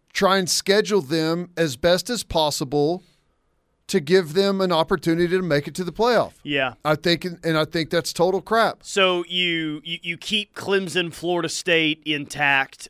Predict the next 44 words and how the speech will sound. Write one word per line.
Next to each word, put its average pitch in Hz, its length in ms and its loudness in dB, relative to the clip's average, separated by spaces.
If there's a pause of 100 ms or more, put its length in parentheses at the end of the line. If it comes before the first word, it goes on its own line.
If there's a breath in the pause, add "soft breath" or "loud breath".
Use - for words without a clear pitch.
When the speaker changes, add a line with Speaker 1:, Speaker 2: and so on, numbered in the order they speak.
Speaker 2:
um, 135 420 0
which, 135 420 -4 (140)
I 120 40 -12
mean, 104 240 -16 (100)
Florida 147 340 -6
State, 147 400 -6
that's 127 220 -8
like 131 160 -10
an 117 100 -12
easy 123 300 -10
win 123 400 -6
nowadays. 107 520 -6
Speaker 1:
Right. 120 240 -4 (320 soft breath)
Speaker 2:
And 156 80 0
then 185 120 4
you 196 80 0
pair 190 320 2
Clemson 175 640 -2
with, 156 340 0
you 180 80 -12
know, 165 80 -2
not 180 260 0
Miami, 170 640 2
but 143 320 -2
North 185 280 -2
Carolina 170 500 0
State, 170 400 -2
who 156 120 -2
people 240 340 -4
think 214 220 -4
they're 196 120 -4
gonna 190 120 -4
be 180 120 -2
good 156 200 -4
this 165 220 -6
year. 156 160 -4
We'll 208 180 -4
see, 180 360 -4
but 151 240 -6 (260 soft breath)
North 214 240 2
Carolina's 165 680 2
not 156 320 0 (300)
traditionally 160 800 0
a, 127 100 0